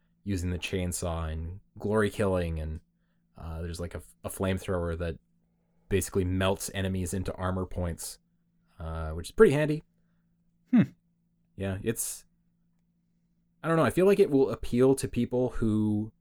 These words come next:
Speaker 1: like first-person shooters, for one, but also people who aren't necessarily into first-person shooters, but have reflexes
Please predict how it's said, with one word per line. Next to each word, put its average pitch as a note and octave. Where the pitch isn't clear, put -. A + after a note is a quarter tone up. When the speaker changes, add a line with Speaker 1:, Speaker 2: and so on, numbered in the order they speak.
Speaker 1:
like D#3
first-person B2+
shooters, F#2
for -
one, F#2+
but G2+
also B2+
people A#2+
who G2+
aren't A2
necessarily A2+
into A#2
first-person A#2+
shooters, A#2+
but F#2
have A2+
reflexes A2+